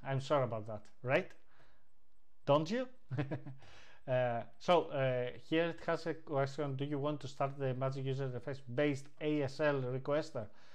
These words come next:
I prefer to not use that, although it has some good, um, uh, some good, uh, features there. I prefer not to use that.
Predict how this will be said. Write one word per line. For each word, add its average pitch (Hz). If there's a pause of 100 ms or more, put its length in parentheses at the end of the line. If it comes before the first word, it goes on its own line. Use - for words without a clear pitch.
(360)
I 139 (180)
prefer 151
to 180
not 139
use 139
that, 185
although 147
it 135
has 139
some 135
good, 135
um, 113 (1600)
uh, 113
some 131
good, 139 (580)
uh, - (760)
features 135
there. 139 (220)
I 131
prefer 131
not 147
to 123
use 113
that. 101